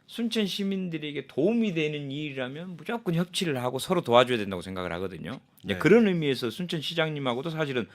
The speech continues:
Speaker 1: 며칠 전에, 어, 정책 협의했습니다. 이제 그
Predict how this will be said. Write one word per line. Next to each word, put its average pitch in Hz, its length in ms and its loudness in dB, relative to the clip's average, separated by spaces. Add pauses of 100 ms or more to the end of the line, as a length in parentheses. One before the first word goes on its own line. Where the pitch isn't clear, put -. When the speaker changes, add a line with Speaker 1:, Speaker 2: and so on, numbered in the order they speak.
(220)
Speaker 1:
며칠 139 320 2
전에, 120 480 6 (500)
어, 95 280 -10
정책 151 360 -2
협의했습니다. 175 760 -2 (500)
이제 117 360 0 (300)
그 110 440 -8